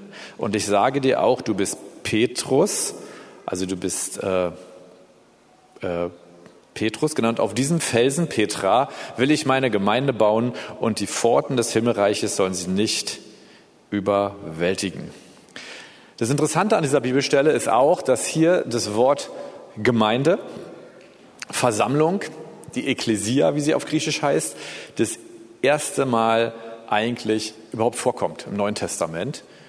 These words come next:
Und das Tolle daran ist, dass, dass dieses Wort überzufällig genau in dem Zusammenhang wirklich vorkommt, wo Jesus erklärt, was Gemeinde ist.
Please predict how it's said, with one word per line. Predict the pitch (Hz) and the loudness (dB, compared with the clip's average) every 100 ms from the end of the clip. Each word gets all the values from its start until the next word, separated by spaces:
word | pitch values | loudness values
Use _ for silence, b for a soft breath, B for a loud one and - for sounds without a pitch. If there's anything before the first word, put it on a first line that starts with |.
| B B B B B _ _ _ - | B B B B B _ _ _ -4
Und | 123 | -2
das | 120 | -2
Tolle | - 175 190 | 0 2 4
daran | 123 107 117 | 2 2 0
ist, | 127 135 | -2 0
dass, | 120 - | -2 0
dass | 123 - | -2 -2
dieses | 117 117 113 | -4 -2 0
Wort | 131 156 - | 2 2 -2
überzufällig | 156 170 - 175 135 131 143 | 0 2 2 0 2 2 2
genau | - 120 131 170 | 0 0 2 2
in | 135 | 2
dem | 135 165 175 | 2 2 0
Zusammenhang | - 120 135 156 151 139 | 0 2 2 4 2 2
wirklich | 131 127 | 0 0
vorkommt, | - - 147 - 131 131 143 B B B B - | -2 2 2 2 0 0 -6 B B B B -4
wo | 113 | -2
Jesus | 110 135 127 139 139 - B B - | 2 2 2 2 0 -6 B B -8
erklärt, | - - 123 120 110 117 - - | -6 -2 2 4 4 2 -4 -4
was | 113 - | -4 -2
Gemeinde | - 107 104 104 104 | -2 0 0 0 0
ist. | 92 - | -2 -4